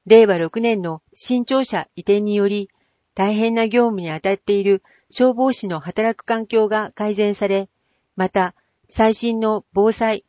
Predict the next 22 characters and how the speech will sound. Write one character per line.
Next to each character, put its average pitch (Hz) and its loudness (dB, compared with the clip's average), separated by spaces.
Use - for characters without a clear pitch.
消 247 2
防 240 0
機 - -20
器 233 -8
が 165 -6
備 208 -2
え 240 0
ら 247 2
れ 262 -2
る 247 -6
こ 185 -4
と 185 -4
に 156 -10
よ 151 -10
り、 175 -8
地 285 0
域 247 -2
の 185 -2
皆 190 -2
さ 196 -4
ん 165 -10
の 156 -10